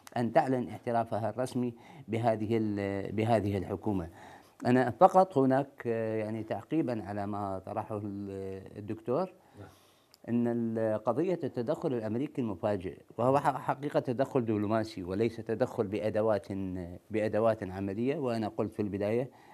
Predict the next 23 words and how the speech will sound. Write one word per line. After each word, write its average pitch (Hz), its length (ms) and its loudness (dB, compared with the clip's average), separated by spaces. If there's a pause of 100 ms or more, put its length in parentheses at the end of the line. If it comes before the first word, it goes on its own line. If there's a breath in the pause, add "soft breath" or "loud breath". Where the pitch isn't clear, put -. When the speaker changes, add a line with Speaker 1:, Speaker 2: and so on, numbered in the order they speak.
(100)
Speaker 1:
أن 107 160 0
أمريكا 104 500 0
لن 104 160 -4
تتخلى 98 480 -8
عن 92 160 -10
أدواتها، 98 640 -6 (360 soft breath)
عن 104 180 -6
أدواتها، 98 720 -2 (400 loud breath)
آه، 98 200 -2
في 95 120 -10
الغرب 95 340 -2
ال-، 90 580 -4
في - 80 -10
الغرب 98 340 -2
الليبي. 92 380 -6 (340 loud breath)
Speaker 2:
مم. 101 60 -14 (220 loud breath)
Speaker 1:
أنه 104 280 4
هذا 147 140 4
التدخل، 143 560 -4 (400)
التدخل 123 440 -2
الأمريكي 131 560 -4
ال-، 123 500 -6
المفاجئ 127 560 -2